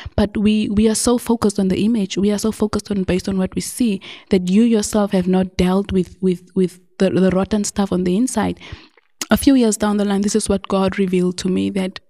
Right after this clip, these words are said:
because of, because of running away from, um, my pain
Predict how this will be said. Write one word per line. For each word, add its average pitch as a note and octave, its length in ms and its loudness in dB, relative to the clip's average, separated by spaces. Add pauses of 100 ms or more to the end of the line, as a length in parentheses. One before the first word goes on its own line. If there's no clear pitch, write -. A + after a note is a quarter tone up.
because B3 420 0 (220)
of, F#3+ 340 0 (440)
because C4+ 240 4
of G#3+ 120 2
running G3 300 2
away F3+ 300 2
from, F3+ 600 0 (140)
um, F3 260 -2
my F3+ 200 2
pain F#3 440 2